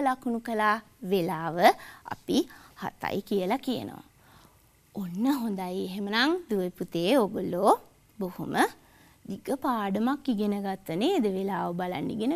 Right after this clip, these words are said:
ගත්තා, දවස් ගත වෙන හැටි ඉගෙන ගත්තා, සති ගත වෙන හැටි ඉගෙන ගත්තා. ඊට පස්සේ මාස, ඊට පස්සේ මාස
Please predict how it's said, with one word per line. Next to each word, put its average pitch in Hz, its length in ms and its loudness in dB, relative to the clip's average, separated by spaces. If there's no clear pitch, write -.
ගත්තා, 320 320 0
දවස් 190 400 4
ගත 165 240 2
වෙන 185 160 -2
හැටි 185 300 -4
ඉගෙන 285 260 -2
ගත්තා, 311 320 2
සති 196 340 2
ගත 190 220 -2
වෙන 180 240 0
හැටි 190 320 -4
ඉගෙන 403 240 0
ගත්තා. 339 320 0
ඊට 226 240 2
පස්සේ 202 340 0
මාස, 381 500 4
ඊට 214 280 2
පස්සේ 202 340 2
මාස 208 380 2